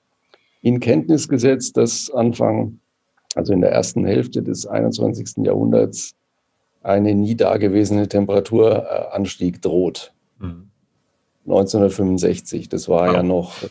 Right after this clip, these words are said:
Speaker 1: oder Ölkrise, das war noch vor der ersten Ölkrise. Die erste Ölkrise war dreiundsiebzig.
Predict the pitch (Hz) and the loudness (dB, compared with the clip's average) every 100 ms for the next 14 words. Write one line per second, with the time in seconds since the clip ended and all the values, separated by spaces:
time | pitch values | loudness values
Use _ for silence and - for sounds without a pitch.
0 | - 98 95 104 123 - 90 78 80 - | -2 2 4 4 0 -2 -4 -2 -4 -4
1 | - 92 90 104 - - 117 - 117 92 | -2 -2 0 0 0 0 -4 0 2 2
2 | 87 - 92 - - - - - 104 104 | 0 -2 -8 -8 -8 -6 -6 -4 -4 -4
3 | - 113 101 - 101 95 92 127 127 - | -4 -4 -4 -2 0 0 -2 -6 -6 -12
4 | - | -12